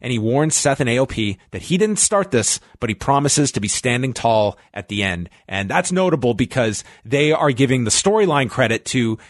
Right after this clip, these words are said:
Rollins and A O P's beatdown on Raw last week for weakening Rey. And he went into the Andrade match less than a hundred percent, so you can transfer some of that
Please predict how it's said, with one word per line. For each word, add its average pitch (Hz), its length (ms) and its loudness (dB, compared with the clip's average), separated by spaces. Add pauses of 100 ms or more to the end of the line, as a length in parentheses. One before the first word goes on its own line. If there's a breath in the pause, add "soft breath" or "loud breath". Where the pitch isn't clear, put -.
(280 loud breath)
Rollins 156 480 2
and 139 160 2
A 151 140 2
O 135 80 4
P's 131 280 0
beatdown 147 500 0
on 117 180 2
Raw 127 240 2
last 107 280 0
week 104 200 -2
for 117 160 -2
weakening 131 460 0
Rey. 92 400 0 (220 soft breath)
And 101 260 -4
he 123 100 0
went 113 220 0
into 113 180 -2
the 110 160 0
Andrade 107 400 0
match 98 400 0
less 147 180 0
than 156 120 0
a 127 40 0
hundred 131 240 0
percent, 110 400 -2 (140)
so - 120 -4
you 107 100 -2
can 110 100 -4
transfer 117 400 -2
some 107 180 -2
of 92 80 -2
that 95 220 0